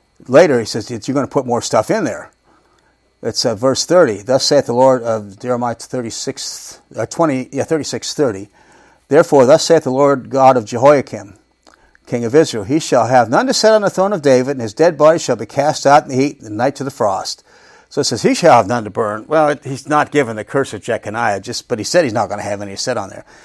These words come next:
"I will punish him for iniquity, and his seed and his servants for their iniquity. I will bring upon them and the inhabitants of Jerusalem and the men of Judah all the evil I pronounced against them." And so, verse thirty-two, here's where it gets good.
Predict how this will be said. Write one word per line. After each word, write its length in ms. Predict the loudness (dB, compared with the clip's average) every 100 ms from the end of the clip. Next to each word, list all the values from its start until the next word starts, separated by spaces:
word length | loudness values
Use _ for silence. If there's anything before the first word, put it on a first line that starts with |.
| _ -2
"I 80 |
will 120 | 0 0
punish 380 | 2 2 0
him 100 | -4
for 120 | -2 -2
iniquity, 320 | 0 -2 -4
and 80 | -6
his 100 | -4
seed 180 | -4
and 80 | -4
his 100 | -6
servants 380 | -6 -6 -6 -12
for 60 | -8
their 140 | -6
iniquity. 500 | -4 -6 -10 -16 -20 _ _
I 120 | -8 -6
will 120 | -4
bring 220 | -4 -2
upon 300 | -2 0 2
them 200 | 2 0
and 80 | -4
the 40 |
inhabitants 440 | -2 -2 -2 -6 -8
of 80 |
Jerusalem 420 | -8 -6 -6 -8 -8
and 160 | -10
the 60 | -8
men 240 | -4 -4
of 160 | -4 -8
Judah 360 | -6 -4 -6 -8 -20 _ _ _ 4
all 240 | 8 8
the 160 | 4 -2
evil 240 | 0 4
I 80 | 2
pronounced 440 | 2 0 2 0
against 280 | -2 -2 -4
them." 260 | -12 -16 _ _ _ -20 _ _ _ _
And 140 | -10 -4
so, 420 | 2 4 2 -2 _ _ _ _ -20 _ _ -6
verse 260 | -4 -2
thirty-two, 460 | 2 2 2 0 2
here's 260 | 4 2 4
where 120 | 2
it 100 | 0
gets 160 | -8
good. 280 | -4 -4 -4